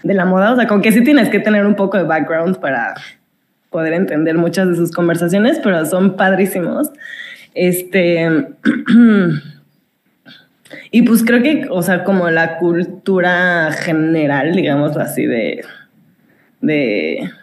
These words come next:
de la moda, ¿no? O sea, de que ver The September Issue o ver las películas, las películas de Christian Dior y ver, este, Grace Coddington, ¿sabes? O sea, como que todo esto que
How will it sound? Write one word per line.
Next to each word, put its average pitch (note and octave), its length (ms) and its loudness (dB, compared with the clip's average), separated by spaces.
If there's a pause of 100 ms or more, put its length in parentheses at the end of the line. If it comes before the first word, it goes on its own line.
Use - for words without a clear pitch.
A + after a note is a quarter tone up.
(580)
de F#3 160 0
la E3+ 160 2
moda, E3 340 0
¿no? D#3 240 0
O D3+ 60 -2
sea, D3+ 160 -4
de D3 120 -2
que C#3 200 0
ver D3 340 -2 (300)
The G#3 120 0
September G#3 560 0
Issue G#3+ 640 2 (500)
o F3+ 160 -2
ver F3 200 0
las F3+ 260 0
películas, E3+ 500 -2 (120)
las D#3+ 260 0
películas D#3+ 680 0
de C#3 300 0
Christian E3+ 440 -2
Dior D#3+ 560 -2
y D3+ 200 4
ver, D3+ 420 0
este, D3 720 -4 (760)
Grace F#3 440 -2
Coddington, E3+ 640 0
¿sabes? G#3+ 280 2
O C4 60 4
sea, G3+ 160 2
como G3+ 240 2
que G3 240 0 (640)
todo A3+ 220 4
esto B3+ 320 2
que - 440 -2